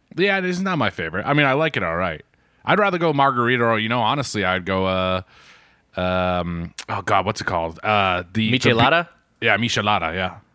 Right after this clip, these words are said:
Speaker 1: I made one on
Speaker 2: You
Speaker 1: the
Speaker 2: should
Speaker 1: show.
Speaker 2: remember it has Mitch and admit your name is
Speaker 1: I,
Speaker 2: in it.
Speaker 1: I, I know, I know, I know. I, f-,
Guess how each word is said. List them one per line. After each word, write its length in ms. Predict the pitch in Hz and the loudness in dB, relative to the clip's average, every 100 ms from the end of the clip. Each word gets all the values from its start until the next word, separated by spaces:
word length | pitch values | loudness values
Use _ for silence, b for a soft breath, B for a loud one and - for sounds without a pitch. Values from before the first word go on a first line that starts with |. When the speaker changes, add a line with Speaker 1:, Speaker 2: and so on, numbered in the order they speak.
| _ | _
Speaker 1:
I 80 | 98 | -4
made 240 | 113 143 | 0 0
one 100 | 107 | -2
on 60 | 95 | -2
Speaker 2:
You 20 | |
Speaker 1:
the 60 | 196 | -2
Speaker 2:
should 60 | 302 | 0
Speaker 1:
show. 60 | |
Speaker 2:
remember 220 | 294 285 214 | 2 2 2
it 20 | |
has 100 | 208 | 2
Mitch 240 | 190 226 | 2 0
and 140 | 240 220 | 0 -2
admit 360 | 196 180 208 185 | -4 -2 -2 0
your 100 | 196 | 0
name 240 | 233 285 | 2 2
is 80 | 196 | 2
Speaker 1:
I, 40 | |
Speaker 2:
in 40 | 131 | 4
it. 80 | 101 | 4
Speaker 1:
I, 220 | 127 143 - 160 | 2 2 2 2
I 20 | |
know, 360 | 151 165 156 127 | 2 2 2 2
I 120 | 131 | 0
know, 260 | 120 104 | 0 -2
I 100 | 95 | -2
know. 200 | 101 87 | -2 -2
I, 60 | 82 | -4
f-, 200 | 98 78 | -6 -10